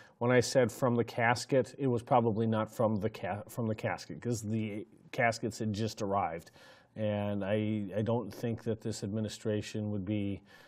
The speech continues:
uh, that cruel, so to speak, to just grab one of the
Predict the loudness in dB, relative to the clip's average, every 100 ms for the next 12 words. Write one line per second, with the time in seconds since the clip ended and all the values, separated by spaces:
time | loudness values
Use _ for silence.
0 | -20 -8 -4 -2 -2 -4 -4 0 4 6
1 | 4 0 -10 -14 -16 -20 _ _ _ _
2 | _ -4 2 4 4 4 0 -8 -8 -2
3 | 0 0 0 0 -2 -2 -2 0 -2 -6
4 | -18 -4 4 4 4 2 0 0 0